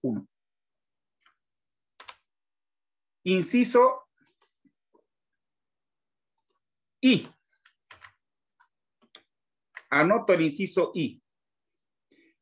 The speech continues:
Paréntesis, menos cinco elevado a la uno. Anoto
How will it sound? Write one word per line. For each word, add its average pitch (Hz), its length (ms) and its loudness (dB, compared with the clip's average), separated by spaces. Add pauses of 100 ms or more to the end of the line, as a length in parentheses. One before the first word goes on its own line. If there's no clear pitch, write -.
(200)
Paréntesis, 226 640 0
menos 175 420 -2
cinco 247 320 0
elevado 185 360 0
a 190 60 0
la 160 200 -4
uno. 139 420 -6 (220)
Anoto 190 640 -2